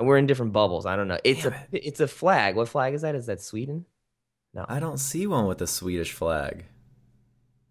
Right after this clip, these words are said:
Speaker 1: Okay,
Speaker 2: My
Speaker 1: I'll see.
Speaker 2: second one, aside from the ad, like, not, no, the, my second one, including the ad,
Speaker 1: All right, I'm gonna send you the link 'cause I don't know how to
Speaker 2: is called Number Stations.
Speaker 1: Forget that one.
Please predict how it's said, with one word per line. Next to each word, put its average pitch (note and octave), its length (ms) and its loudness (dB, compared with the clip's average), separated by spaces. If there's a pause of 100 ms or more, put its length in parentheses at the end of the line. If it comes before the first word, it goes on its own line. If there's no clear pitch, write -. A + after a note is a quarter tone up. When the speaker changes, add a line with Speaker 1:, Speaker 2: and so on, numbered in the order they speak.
(920)
Speaker 1:
Okay, - 160 -8
Speaker 2:
My A#2 100 4
Speaker 1:
I'll C#3+ 60 4
see. C3+ 60 0
Speaker 2:
second E3 320 2
one, G#2 480 4
aside G2+ 320 4
from A2+ 140 -2
the A#2 140 -2
ad, E2 520 -2
like, E2+ 280 -2
not, F#2 280 -2
no, G#2 240 2
the, E2+ 160 -8 (200)
my G#2 220 2
second C#3+ 440 4
one, F#2+ 360 -2
including G2+ 760 0
the F2 180 -4
ad, E2 340 -8 (420)
Speaker 1:
All F2+ 80 -2
right, - 140 -2
I'm G2 80 -2
gonna G2 140 -4
send - 220 -10
you - 60 -10
the - 140 -6
link - 200 -8
'cause - 140 -10
I - 60 -6
don't - 140 -8
know - 80 -12
how - 80 -10
to - 160 -8 (100)
Speaker 2:
is F2+ 100 -10
called F2 220 2
Number F#2 340 -2
Stations. - 800 -6 (1400)
Speaker 1:
Forget - 280 -12
that - 160 -12 (100)
one. - 100 -20